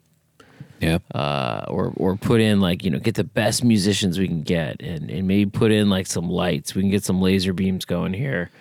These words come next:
Speaker 2: Uh, you know, put in the tractor beams.
Speaker 1: Yeah.
Speaker 2: Um,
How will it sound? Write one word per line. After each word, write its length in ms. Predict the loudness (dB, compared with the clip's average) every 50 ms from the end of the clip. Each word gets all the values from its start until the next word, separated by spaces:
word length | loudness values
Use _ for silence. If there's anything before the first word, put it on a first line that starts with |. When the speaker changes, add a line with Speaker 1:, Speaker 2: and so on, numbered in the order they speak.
| -20 -20 -20 -20 -16 -16 -16 -14 _ -6
Speaker 2:
Uh, 320 | -2 -2 0 0 0 2 2
you 100 | 2 2
know, 100 | 0 0
put 200 | 0 2 2 4
in 80 | 6 4
the 80 | 4 4
tractor 440 | 2 0 0 0 0 0 0 0 2
beams. 440 | 2 0 0 -2 -4 -6 -8 -10 -12 -14 -20 _ _ 0
Speaker 1:
Yeah. 260 | 2 4 4 4 2 0 -4 -12 -8 -4 0
Speaker 2:
Um, 240 | 2 2 2 2